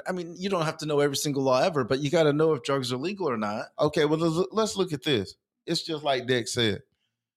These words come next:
Speaker 2: They probably already knew that she done had stuff as many
Speaker 1: I'm
Speaker 2: times
Speaker 1: sure.
Speaker 2: as she been over there. What Putin doing, though?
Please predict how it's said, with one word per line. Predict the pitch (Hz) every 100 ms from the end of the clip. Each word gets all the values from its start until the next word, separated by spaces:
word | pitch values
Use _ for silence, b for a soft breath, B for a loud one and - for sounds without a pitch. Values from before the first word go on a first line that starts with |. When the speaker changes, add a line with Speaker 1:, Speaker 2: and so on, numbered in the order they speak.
| _ _ -
Speaker 2:
They | 240
probably | 226 185 165
already | 151 147 139 120 107
knew | 123 147 120 104 107 - _ _ -
that | 113
she | 127 120
done | 117
had | 120 117
stuff | - 104
as | 98 101
many | 147 175
Speaker 1:
I'm | -
Speaker 2:
times | 175 170 147
Speaker 1:
sure. | 147
Speaker 2:
as | -
she | 165
been | 151 147
over | 135 120
there. | 107 92 - B B B -
What | 220 220 -
Putin | 202 185 139 139
doing, | 135 120
though? | 107 90